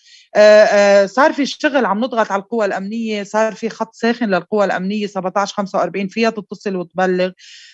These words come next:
فك-، عم نحاول نحن نهيئ الأرضية لحتى تقدر النساء تكسر حلقة العنف. كسر حلقة العنف هو شيء كتير أساسي بالشغل.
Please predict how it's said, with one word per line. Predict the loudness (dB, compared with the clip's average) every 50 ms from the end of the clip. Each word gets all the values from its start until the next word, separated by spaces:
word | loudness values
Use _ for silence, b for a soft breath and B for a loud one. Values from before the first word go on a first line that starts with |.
| B B
فك-، | -16 -16 -2 2 4 4 4 4 2 -2 0 -2 -2 -2
عم | 0 0 0 0
نحاول | 0 0 2 2 4 4 4 2 0
نحن | 0 -2 -4 _ _ -4 -2 -2
نهيئ | 0 0 0 -2 -2 -4 -4
الأرضية | -4 -4 -6 -6 -6 -8 -8 -8 -8 -6 -6 -6 -6 -6 -6 -8 _ _ _ _ _ _
لحتى | -6 -2 -2 0 0 2
تقدر | 2 2 2 4 2
النساء | 2 4 2 0 0 -2 -4
تكسر | -4 -4 -8 -10 -10 -8 -8 -8 -8
حلقة | -4 -4 -4 -4 -4 -6 -12 -12 -12
العنف. | -12 -10 -12 -14 -16 _ _ b b b b b b _
كسر | 2 2 4 4 0 0
حلقة | 2 0 0 0 0 0 -4 -4 -4
العنف | -4 -2 -2 -4 -4 -4 -6
هو | -4 -4 -4
شيء | -6 -6 -6 -8 -10
كتير | -10 _ -4 -2 -2 0 0 0 0 -2 -4
أساسي | -6 -6 -6 -6 -6 -6 -8 -10 -10
بالشغل. | -10 -10 -12 -10 -10 -8 -4 -2 -4 -4